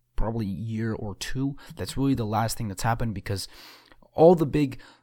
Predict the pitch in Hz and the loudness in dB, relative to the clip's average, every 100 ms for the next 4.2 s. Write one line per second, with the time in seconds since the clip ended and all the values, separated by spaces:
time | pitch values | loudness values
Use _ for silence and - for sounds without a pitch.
0 | - 101 101 78 117 175 180 165 151 139 | -4 0 0 0 0 0 0 0 0 -2
1 | 135 135 127 110 104 101 - 110 120 135 | 0 0 -2 -4 -6 -4 -4 -4 -2 -2
2 | 127 123 117 110 107 - 147 135 110 110 | 0 -2 -2 -6 -6 -2 0 0 -2 -2
3 | 123 127 117 104 113 117 113 104 92 - | 0 2 0 -2 -4 -4 -6 -6 -6 -4
4 | 113 | -6